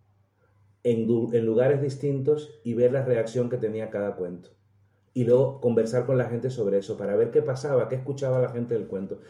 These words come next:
Era uno de lo que pretendía. Y luego hacer como de eso una crónica, pero ya sabéis que mi teórico, mira, la pandemia vino y me dijo, "Aldo Méndez, usted a lo suyo, a engordar, que es lo que toca este tiempo".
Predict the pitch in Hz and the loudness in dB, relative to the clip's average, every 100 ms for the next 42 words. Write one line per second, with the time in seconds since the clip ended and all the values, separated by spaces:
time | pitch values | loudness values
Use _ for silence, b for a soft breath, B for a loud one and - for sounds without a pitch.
0 | b - 120 123 131 123 113 98 98 101 | b 2 4 4 6 6 4 2 -2 -2
1 | 101 110 113 127 127 127 131 123 117 120 | 2 4 6 4 2 0 2 4 4 2
2 | 127 110 117 107 95 90 95 101 104 113 | -2 0 0 2 -2 0 0 0 0 2
3 | 110 113 107 104 107 123 131 123 117 107 | 2 2 -2 2 4 4 4 2 4 4
4 | 107 101 104 123 104 123 135 - 123 107 | 2 0 2 2 4 4 4 2 2 0
5 | 110 107 - - - _ - 104 110 127 | 0 -2 -4 -8 -18 _ -2 4 4 4
6 | 139 147 147 - - - - 123 117 139 | 6 4 2 -8 -18 -18 -2 0 2 4
7 | 131 - - 101 101 101 117 113 113 123 | 6 6 6 2 0 0 2 4 4 6
8 | 147 147 139 135 127 120 107 95 - 123 | 4 6 4 4 4 4 4 2 4 4
9 | 131 113 113 - 98 95 | 6 4 2 2 -2 -2